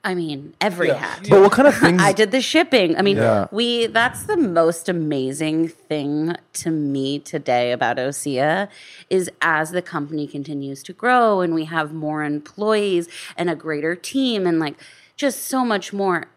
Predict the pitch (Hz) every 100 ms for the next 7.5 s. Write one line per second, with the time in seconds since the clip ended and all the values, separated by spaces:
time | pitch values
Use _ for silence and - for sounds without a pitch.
0 | _ 190 208 185 175 165 151 139 - 170
1 | 165 151 143 - 156 151 151 151 151 156
2 | 147 - 135 - 180 190 202 202 - _
3 | - 147 151 147 143 135 139 - 110 80
4 | - - 120 113 113 76 - - 185 196
5 | 196 196 190 247 202 196 247 277 - 185
6 | 175 147 147 147 143 139 131 131 131 123
7 | 123 131 - 147 143